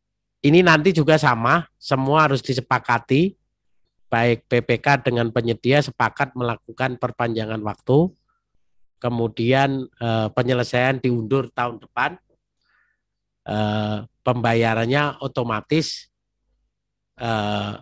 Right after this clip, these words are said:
tahun depan juga. Tuangkan dalam adendum kontrak nanti. Per-, adendumnya isinya perpanjangan waktu dan, eh,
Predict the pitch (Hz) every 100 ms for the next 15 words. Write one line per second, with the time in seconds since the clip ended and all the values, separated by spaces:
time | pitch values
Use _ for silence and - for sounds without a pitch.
0 | _ _ _ _ _ _ _ _ 135 131
1 | 123 120 135 131 131 110 - _ _ _
2 | _ _ _ _ _ _ _ _ _ _
3 | _ _ _ _ _ _ - 156 135 127
4 | 165 151 135 131 135 127 127 117 120 131
5 | 127 127 117 107 104 95 - _ _ _
6 | _ _ _ 117 110 - 127 - 117 120
7 | 147 151 - 131 143 - 120 120 113 117
8 | 113 113 117 - 151 139 120 127 - _
9 | _ _ _ _ - 110 110 110 107